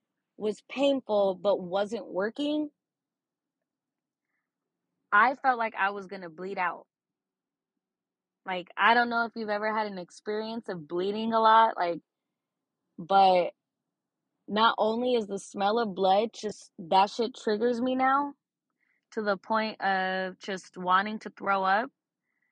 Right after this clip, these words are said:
but the amount of blood that was just dripping down my chest was very, very scary.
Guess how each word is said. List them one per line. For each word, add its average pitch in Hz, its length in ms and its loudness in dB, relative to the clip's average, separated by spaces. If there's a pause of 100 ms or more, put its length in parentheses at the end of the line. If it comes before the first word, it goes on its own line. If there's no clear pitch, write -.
(480)
but 190 640 4 (3500)
the 214 220 0
amount 190 580 0
of 202 200 -6
blood 202 380 -2
that 196 140 0
was 190 180 -10
just 175 360 -12
dripping 214 560 -6
down 190 280 2
my 180 160 -4
chest - 640 -6 (3250)
was 180 360 -4
very, 190 560 4
very 185 320 0
scary. - 500 -6